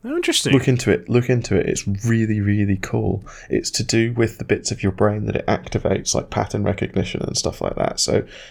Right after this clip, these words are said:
Speaker 2: if you're a sufferer of P T S D,
Speaker 1: Hmm.
Speaker 2: like, like, obviously go and do, like, look into this yourselves and,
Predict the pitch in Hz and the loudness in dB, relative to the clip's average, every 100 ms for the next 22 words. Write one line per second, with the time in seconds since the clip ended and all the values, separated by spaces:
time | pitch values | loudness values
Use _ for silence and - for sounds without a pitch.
0 | - 123 107 110 101 95 - 98 98 92 | -4 0 2 4 4 4 0 0 2 2
1 | 92 - 98 95 92 87 101 104 101 110 | 2 0 0 2 2 0 -2 2 2 0
2 | 104 95 92 87 - 101 - - 123 92 | -2 -2 -4 -8 0 2 2 0 0 0
3 | 71 - - - - 92 87 95 - _ | -6 -14 -14 -6 -2 0 2 0 -2 _
4 | - 92 92 90 - 92 - - - - | 0 0 0 -2 0 0 0 -4 -4 -4
5 | 95 95 90 92 - 95 87 90 | -2 -2 0 0 0 0 0 -4